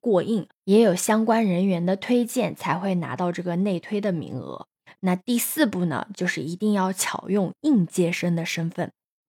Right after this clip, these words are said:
因为应届生最容易就业的渠道啊，就是校招。一些央企啊、国企啊、事业单位啊，或者一些大型的公司啊，他们是不社招的，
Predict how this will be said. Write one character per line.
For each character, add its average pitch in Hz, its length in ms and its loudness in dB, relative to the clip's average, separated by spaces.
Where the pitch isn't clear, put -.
因 370 180 6
为 349 200 6
应 339 180 8
届 277 220 6
生 285 260 6
最 359 260 6
容 180 300 6
易 196 140 4
就 202 180 4
业 180 100 4
的 170 120 -2
渠 - 240 -8
道 160 120 -2
啊， 156 260 -2
就 320 260 6
是 180 160 -2
校 170 320 -4
招。 - 260 -4
一 254 160 6
些 254 260 6
央 262 300 6
企 170 340 -2
啊、 175 240 2
国 185 300 0
企 175 340 -4
啊、 156 180 0
事 - 260 4
业 233 140 4
单 247 280 0
位 233 160 4
啊， 185 180 0
或 240 140 4
者 202 140 2
一 190 100 0
些 220 140 0
大 262 240 -2
型 185 240 -4
的 175 100 -4
公 190 220 -2
司 - 260 -8
啊， 185 160 -2
他 349 140 -2
们 359 160 2
是 - 160 -2
不 156 220 -6
社 262 320 4
招 160 300 -2
的， - 180 -4